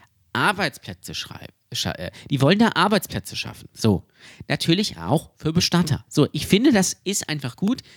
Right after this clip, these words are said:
Die denken da einfach weiter. Das heißt, wenn da irgendwie so ein, wobei Sklaven gibt's nicht, also d-, darf man nicht Sklaven sagen.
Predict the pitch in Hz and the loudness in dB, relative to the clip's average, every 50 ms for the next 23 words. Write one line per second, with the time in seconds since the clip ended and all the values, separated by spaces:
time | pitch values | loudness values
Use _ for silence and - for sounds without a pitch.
0 | - - - 123 - 131 147 175 - - - - 90 71 - - - - - - | -16 -12 -10 -4 -2 0 0 0 -2 -6 -8 -8 -8 -8 -8 -10 -12 -8 -4 -2
1 | 156 214 214 - - - - - - - 143 156 151 - - 151 156 165 156 147 | 0 2 2 2 2 2 0 0 0 2 2 2 0 0 0 0 2 2 2 0
2 | 131 - - 139 139 127 131 127 120 - 113 110 101 - - - - - - - | 0 -2 -4 -6 -6 -4 -2 -2 0 0 0 0 0 -4 -10 -20 -20 -20 -20 -20
3 | _ _ _ _ _ _ _ _ - 147 147 131 123 117 - - 127 113 123 127 | _ _ _ _ _ _ _ _ 2 4 4 4 4 2 0 0 0 2 2 2
4 | 127 127 165 - - - - 240 233 - - 123 131 120 117 - - - 113 120 | 2 0 0 0 -2 -2 -2 -2 -2 -2 0 0 0 0 0 -2 -4 -2 -2 0
5 | 123 139 127 123 117 - - - 117 107 101 87 90 85 92 98 104 127 - - | 2 2 0 0 0 -2 -2 0 2 2 2 0 -2 -2 -2 0 0 0 -2 -4
6 | 160 | -8